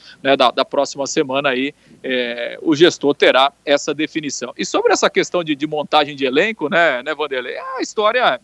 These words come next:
é sempre a mesma e realmente não tem, não tem condições de você montar um time, é, é, pra jogar a Série B no início do campeonato, né, no início do ano, até porque, é, é, o Londrina sofre concorrência quando a gente fala em campeonatos estaduais,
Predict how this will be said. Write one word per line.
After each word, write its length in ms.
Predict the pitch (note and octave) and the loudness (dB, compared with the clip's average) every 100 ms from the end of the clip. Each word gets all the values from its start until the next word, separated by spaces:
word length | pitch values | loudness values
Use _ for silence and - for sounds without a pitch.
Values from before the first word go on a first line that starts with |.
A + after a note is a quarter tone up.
| _ | _
é 80 | - | -12
sempre 280 | - A3+ G#3 | -8 -6 -2
a 60 | D#3 | -2
mesma 360 | C#3+ G3+ F3+ | -2 -6 -6
e 60 | D3 | -6
realmente 440 | E3 E3 D#3+ G3 | -4 -4 -6 -12
não 120 | F3+ | -12
tem, 320 | D#3+ D#3+ E3 C3+ _ _ _ - | -8 -6 -8 -12 _ _ _ -8
não 140 | D#3+ | -6
tem 180 | D3 E3+ | -2 -4
condições 560 | E3+ D#3+ - D3+ F3+ | -4 -8 -4 2 2
de 60 | C#3 | 2
você 320 | B2+ C3+ D3+ | -2 0 0
montar 380 | D3 C#3 B2+ C3+ | 0 -2 2 2
um 100 | D#3 | 2
time, 480 | - C3+ D3 F3 B2+ _ _ _ _ | -8 -12 -6 -6 -6 _ _ _ _
é, 340 | B2+ A#2+ A#2+ | -12 -10 -10
é, 20 | A#2+ | -4
pra 200 | - D3+ | 0 2
jogar 280 | D#3 C3 | 2 2
a 40 | C#3+ | 2
Série 280 | - D3+ D#3+ | 0 -4 -4
B 640 | B2+ C3+ E3+ G3 C3+ B2 | -4 -4 -4 -4 -6 -8
no 100 | F3 | -10
início 300 | F3+ D#3+ - | -8 -8 -8
do 80 | C#3+ | -4
campeonato, 560 | C#3+ B2 B2 C#3+ - | -4 -2 2 2 2
né, 120 | B2 C3+ | -4 -12
no 120 | C3+ | -10
início 260 | C#3 D3 | -10 -10
do 160 | - B2+ | -6 -2
ano, 140 | D3 | 0
até 180 | E3 F3+ | 0 -2
porque, 500 | D#3+ F3+ - C#3+ E3+ - _ _ _ | -2 -4 -4 -4 -4 -6 _ _ _
é, 840 | C3 C3 C3+ B2+ B2 B2 A#2+ - - | -12 -10 -10 -10 -10 -10 -8 -8 -4
é, 20 | |
o 80 | - | 4
Londrina 420 | D3 D#3 C3 D#3+ | 4 6 4 2
sofre 480 | E3+ - D#3 - B2+ | 0 2 0 0 -6
concorrência 880 | - D3+ D3 C3+ C#3 D#3+ - B2+ G#2+ | -6 -6 -4 -4 -4 -8 -6 -6 -6
quando 280 | - D3+ C#3+ | -4 -2 0
a 60 | C3+ | -2
gente 160 | D3 | -4
fala 200 | - C#3+ | -2 0
em 60 | C#3+ | 0
campeonatos 480 | C#3+ - C3 C3 - | -4 -4 -2 -4 -4
estaduais, 720 | B2 C#3+ B2+ A#2+ E3+ G3+ - | -6 -4 -2 2 2 0 -8